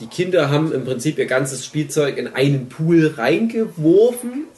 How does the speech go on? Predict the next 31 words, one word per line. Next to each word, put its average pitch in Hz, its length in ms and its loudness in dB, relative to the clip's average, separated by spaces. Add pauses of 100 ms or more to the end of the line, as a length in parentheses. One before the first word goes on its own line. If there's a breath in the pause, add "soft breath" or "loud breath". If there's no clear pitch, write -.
(140)
So 117 100 -12
ideell, 131 680 0
klar, 143 280 2
jeder 139 260 2
hatte 131 120 0
sein 123 220 -2
eigenes 120 300 -6
Spielzeug, 165 440 -2
aber 123 100 0
wenn 127 120 -2
man 123 120 -4
zum 117 140 -8
Spielen 190 260 -6
gekommen 175 340 -4
ist, 160 120 -6
hatte 143 160 -2
man 135 140 0
auch 127 100 -6
immer 139 160 -4
irgendwelche 127 340 -4
Spielzeuge 175 500 -4
mit 151 160 -4
dabei. 143 400 -2 (540 loud breath)
Und 120 240 -6
alle 135 180 2
konnten 135 360 0
da 113 240 0
halt 110 140 -2
auch 117 140 -4 (300)
damit 113 280 -2
spielen. 120 520 -6